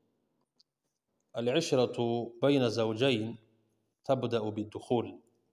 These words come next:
كما يقولون. Ubuzima bw'abashakanye cyangwa se imibereho y'abashakanye uko ari babiri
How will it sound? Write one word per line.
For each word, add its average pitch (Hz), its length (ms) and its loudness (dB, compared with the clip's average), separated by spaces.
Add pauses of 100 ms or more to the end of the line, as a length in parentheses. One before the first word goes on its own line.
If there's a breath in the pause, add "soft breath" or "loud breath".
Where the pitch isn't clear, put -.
كما 113 240 -2 (880)
يقولون. 113 480 -2 (1800)
Ubuzima 123 560 2 (560)
bw'abashakanye 131 1160 4 (840)
cyangwa 143 240 -2
se 147 180 -2
imibereho 143 600 4 (720)
y'abashakanye 120 1080 2
uko - 160 -10
ari 143 180 4
babiri 117 460 0